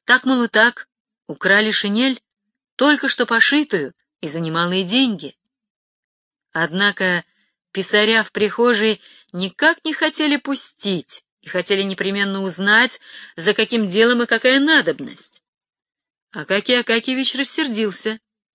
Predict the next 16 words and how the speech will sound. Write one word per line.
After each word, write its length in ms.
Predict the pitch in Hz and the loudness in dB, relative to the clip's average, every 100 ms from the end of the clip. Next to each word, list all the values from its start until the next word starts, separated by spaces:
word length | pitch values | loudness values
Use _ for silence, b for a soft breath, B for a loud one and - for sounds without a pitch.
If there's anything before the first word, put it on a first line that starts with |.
| _ _ _ 160 | _ _ _ -8
Вот 260 | 160 190 | -6 -2
именно, 420 | 226 190 190 214 - _ _ _ - | 0 0 -4 -6 -10 _ _ _ -8
как 200 | 175 - | -8 -4
ни 120 | 196 | -6
странно 580 | - - 185 185 185 190 | -4 0 2 2 0 -4
для 160 | 208 | -2
нас 240 | 220 240 240 | 0 0 -2
это 180 | 196 185 | -4 -6
звучит, 480 | 196 214 226 208 b b b b | -6 -4 -4 -4 b b b b
Акакий 460 | 180 180 185 185 | -2 -2 0 -2
Акакиевич 580 | 175 190 190 220 214 - | 0 -2 -2 -4 -2 -2
рассердился 960 | 185 185 185 156 156 294 330 - 143 _ _ _ _ | -4 -4 -4 -4 0 0 0 -6 -12 _ _ _ _
и 80 | - | -10
никак 400 | 151 143 160 - | -8 -4 -6 -2
не 100 | 220 | 0
меньше. 480 | 262 202 - - | 2 2 0 0